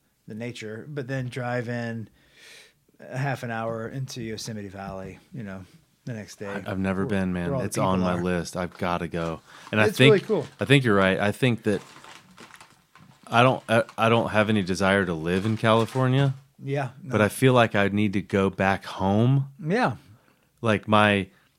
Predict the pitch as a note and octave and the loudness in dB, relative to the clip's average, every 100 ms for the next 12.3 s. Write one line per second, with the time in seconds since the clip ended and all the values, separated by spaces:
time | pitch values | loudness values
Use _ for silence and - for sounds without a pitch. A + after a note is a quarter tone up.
0 | _ _ _ _ _ G#2+ G2 F2+ F2 E2 | _ _ _ _ _ -4 -2 -2 -2 -6
1 | _ - _ - G#2+ G#2+ G#2+ G2 G2 G2+ | _ -20 _ -14 -2 0 2 0 0 0
2 | G2+ G2 F#2 F2 - G#2 F#2+ - F2+ - | 0 0 -2 -4 -6 -4 -4 -4 -4 -4
3 | F#2+ F2 F2 F2 D#2 F2 F#2 F#2+ - F#2 | -6 -4 -4 -4 -6 -4 -4 -4 -4 -6
4 | E2+ G2+ F#2 F2 F2 E2+ F#2+ F2+ F2+ F2 | -4 -4 -2 -2 -4 -4 -4 -2 -2 -2
5 | F#2 F2 - F#2 F2 E2+ F2 F#2 F2+ E2+ | -4 -4 -6 -6 -6 -6 -4 -4 -4 -6
6 | E2 E2 F#2+ F2 F2 E2+ E2+ D#2 _ _ | -8 -8 -6 -4 -4 -4 -8 -8 _ _
7 | - - _ _ _ _ _ _ _ _ | -20 -20 _ _ _ _ _ _ _ _
8 | _ F#2 F#2 F2+ G2 F2 E2+ E2+ C#2+ - | _ -4 -2 0 0 0 0 0 -2 -10
9 | _ _ _ _ _ _ _ _ _ _ | _ _ _ _ _ _ _ _ _ _
10 | _ G2 F#2+ F2+ F2 D#2 _ F2 D#2 - | _ -2 0 0 -2 -4 _ -8 -4 0
11 | F#2 D#2 D2 D#2+ D#2 E2 F#2+ E2+ D#2+ D#2+ | 0 -2 -6 -8 -8 -8 -6 -6 -6 -6
12 | E2+ D#2+ E2 | -6 -8 -10